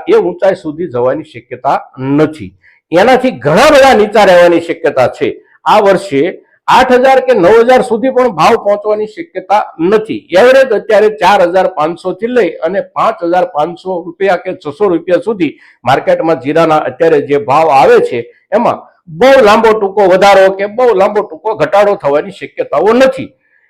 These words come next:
ઘટાડો પણ થઈ શકે છે, થોડો ઘણો વધારો પણ થઈ શકે છે, પણ આંતરરાષ્ટ્રીય ઉછળકૂદના કારણે ખૂબ મોટો લાભ આપણને થઈ જાય એવી કોઈ શક્યતા ન-, નથી. આ વાતને ધ્યાનમાં રાખી અને આપણે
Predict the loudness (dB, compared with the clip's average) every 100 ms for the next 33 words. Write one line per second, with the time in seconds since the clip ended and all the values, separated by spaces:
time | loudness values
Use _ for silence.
0 | _ _ -4 0 2 4 4 4 2 2
1 | 2 2 0 4 2 4 0 2 2 4
2 | 2 4 4 4 4 2 0 0 -2 -2
3 | -6 -6 -6 -10 -2 0 2 0 -4 _
4 | _ _ _ _ -2 0 2 4 2 0
5 | -2 0 -2 0 0 0 0 2 2 2
6 | 2 4 2 -2 -4 0 0 0 0 2
7 | 2 4 4 4 2 0 -2 -2 -2 0
8 | 0 0 0 -4 -4 -4 -2 -4 -10 -10
9 | -2 0 0 -2 0 0 -2 -2 -2 0
10 | -2 -2 -6 _ _ _ 2 4 4 2
11 | 0 -2 0 -2 0 0 2 0 -4 -8
12 | -4 -2 0 -2 -4 _ -4 -4 0 -2